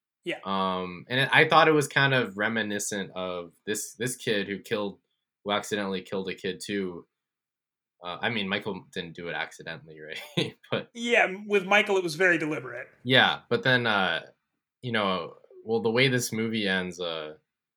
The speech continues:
Speaker 2: there's a, oh, I don't know how to say this, but there's a scene that v-, she, uh, Jamie Lee Curtis quite literally says, "You're just a man in a mask," I think.
Speaker 1: Mm-hmm.
Speaker 2: Um,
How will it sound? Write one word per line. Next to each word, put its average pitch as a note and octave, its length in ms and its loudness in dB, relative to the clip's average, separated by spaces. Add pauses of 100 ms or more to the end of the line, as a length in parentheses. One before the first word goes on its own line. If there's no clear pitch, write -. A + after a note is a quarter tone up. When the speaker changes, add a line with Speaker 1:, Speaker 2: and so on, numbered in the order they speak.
(540)
Speaker 2:
there's F2+ 200 -6
a, F2 200 -6 (160)
oh, - 340 -20
I D#2 60 -10
don't E2 80 -10
know E2+ 60 -10
how D#2+ 60 -10
to D2+ 60 -12
say - 240 -12
this, C#2 160 -16
but - 80 0
there's B2+ 180 4
a A#2+ 80 2
scene C#3 380 4
that G#2 280 2
v-, F#2+ 200 -8 (640)
she, - 300 -10 (220)
uh, F2+ 180 -4
Jamie A#2+ 340 -2
Lee G#2+ 140 -2
Curtis G2 380 -2
quite F#2+ 240 -2
literally F2+ 400 -2
says, E2+ 400 -6
"You're E2+ 120 -10
just F#2 200 -4
a D#2+ 60 -6
man E2 260 -6
in D#2 100 -12
a D2+ 60 -18
mask," D#2 360 -18
I D#2 80 -10
think. D#2 200 -20 (840)
Speaker 1:
Mm-hmm. F#3+ 120 -20
Speaker 2:
Um, D2 440 -12